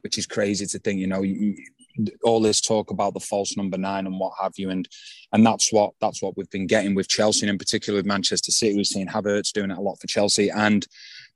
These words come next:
one of the things a lot of people say is that, you know, how can you play that centre forward? I know from, from my own personal experience as a defender,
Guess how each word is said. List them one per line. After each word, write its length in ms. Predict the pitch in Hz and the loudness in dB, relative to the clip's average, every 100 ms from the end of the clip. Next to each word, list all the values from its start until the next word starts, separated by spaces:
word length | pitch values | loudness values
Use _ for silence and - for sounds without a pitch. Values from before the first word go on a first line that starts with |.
| _ - | _ 0
one 160 | 139 | 4
of 60 | 165 | 4
the 60 | 147 | 2
things 240 | 151 127 | 0 0
a 60 | 123 | 0
lot 100 | 104 | -2
of 80 | |
people 300 | - 113 107 | -4 -6 -6
say 180 | 98 139 | -4 -2
is 80 | 127 | -2
that, 180 | 104 - | -2 -4
you 100 | 117 | -6
know, 80 | 95 | -4
how 160 | 123 | -4
can 140 | 117 131 | -2 -2
you 80 | |
play 200 | - 135 | 0 2
that 240 | 139 104 85 | 2 0 0
centre 260 | - 95 | -2 -2
forward? 420 | 87 107 107 92 - _ - _ _ - | -4 0 0 0 -6 _ -20 _ _ 0
I 100 | 139 | 2
know 280 | 156 156 135 | 4 4 0
from, 500 | - 131 127 113 110 _ _ _ _ - | -4 -6 -4 -4 -8 _ _ _ _ -6
from 140 | 113 | -4
my 180 | 113 117 | -2 -2
own 140 | 120 | -2
personal 400 | 110 117 101 101 | -4 -4 -4 -6
experience 480 | 92 - 135 131 - | -4 2 4 4 2
as 100 | 95 | -4
a 60 | 95 | -6
defender, 560 | 95 113 110 90 82 | -2 4 4 4 -2